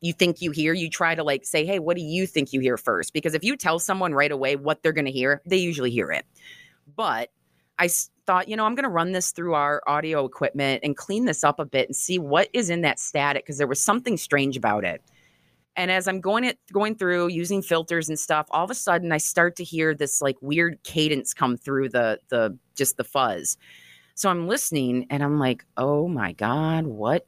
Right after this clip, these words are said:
Okay, am I hearing this right?" You hear this voice that sounds like it says, "I'm not happy. I'm not happy.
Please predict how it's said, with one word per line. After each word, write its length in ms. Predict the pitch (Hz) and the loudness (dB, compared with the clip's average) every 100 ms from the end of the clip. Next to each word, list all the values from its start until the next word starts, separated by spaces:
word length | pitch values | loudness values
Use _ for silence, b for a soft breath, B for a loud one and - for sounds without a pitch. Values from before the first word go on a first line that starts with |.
| _ | _
Okay, 540 | 117 147 - 143 127 135 | 2 2 0 -2 0 0
am 120 | 120 | 0
I 60 | 113 | -4
hearing 420 | - 104 98 131 | -4 -2 0 0
this 200 | 185 - | -2 -2
right?" 380 | 196 196 233 - B B B B B B | -2 0 -2 -4 B B B B B B
You 140 | 175 185 | -4 -2
hear 260 | 196 247 | 0 0
this 180 | 214 165 | 0 -4
voice 760 | 147 135 190 156 127 - - - | -6 0 2 2 0 -4 -4 -2
that 160 | 156 | -2
sounds 400 | - 147 185 226 | 2 2 2 2
like 140 | 196 165 | 0 -2
it 100 | - | -4
says, 600 | - 135 127 123 123 - b b b b 135 | 0 2 2 0 -4 -8 b b b b -2
"I'm 200 | 151 175 | 0 2
not 180 | 180 | 0
happy. 680 | - 156 147 - 135 135 139 _ _ _ _ _ 139 | 0 0 0 0 0 0 -4 _ _ _ _ _ -2
I'm 180 | 151 | 0
not 200 | 165 156 | 2 0
happy. 720 | - 151 131 - 120 117 117 | 0 0 0 0 0 0 -2